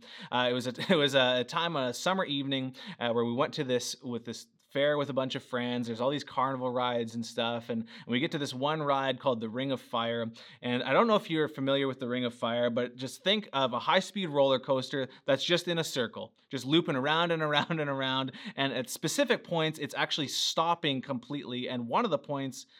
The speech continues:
is when you're at the very top, hanging upside down, sixty feet in the air, facing the ground. Now, I'm in this space with Janelle next to me, uh, on the ride going, "I, I don't know if this was supposed to <laughs> happen."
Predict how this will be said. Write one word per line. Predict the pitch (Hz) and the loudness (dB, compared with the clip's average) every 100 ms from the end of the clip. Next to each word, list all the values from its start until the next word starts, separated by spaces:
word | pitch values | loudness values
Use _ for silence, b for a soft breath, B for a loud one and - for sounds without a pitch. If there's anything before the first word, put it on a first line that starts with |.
| b b | b b
is | 151 | -2
when | 135 139 | 0 0
you're | 135 156 | 2 2
at | 143 | 0
the | 120 | -2
very | 147 214 | 2 2
top, | - 143 127 131 b b | 0 -2 -2 -4 b b
hanging | 139 131 127 | -2 -2 0
upside | - 202 - 147 127 | -2 0 2 2 2
down, | 123 123 127 - b | -2 -2 -4 -6 b
sixty | - 240 233 196 | -4 -4 -2 -2
feet | 185 165 | -2 0
in | |
the | 151 139 | 4 6
air, | 135 131 b - | 4 2 b 0
facing | 165 156 160 151 | 2 4 0 -2
the | 131 | -2
ground. | 131 147 120 107 - B B B | 0 0 0 -4 -12 B B B
Now, | 147 160 - | 4 4 4
I'm | 151 262 | 4 4
in | 339 | 6
this | 208 - - - | 2 2 -6 -10
space | - - 165 156 - - - | -10 2 2 2 -4 -12 -8
with | 147 226 247 | 4 4 4
Janelle | - 170 143 143 | -2 0 4 4
next | 139 180 190 | 4 2 0
to | - | -4
me, | 147 135 131 B B B | -2 -2 -4 B B B
uh, | 139 135 - 139 | 0 0 -2 4
on | 170 233 | 6 6
the | 214 | 4
ride | 156 139 139 | 4 4 2
going, | 135 143 143 | 6 6 4
"I, | - 143 _ _ _ _ _ _ _ _ | -4 -10 _ _ _ _ _ _ _ _
I | - 208 | -4 0
don't | 240 | 4
know | 196 | 4
if | 190 | 2
this | 175 | -2
was | 160 | -4
supposed | - 147 - | -2 -2 0
to | |
<laughs> | 143 | 4
happen." | 233 202 180 | 6 6 4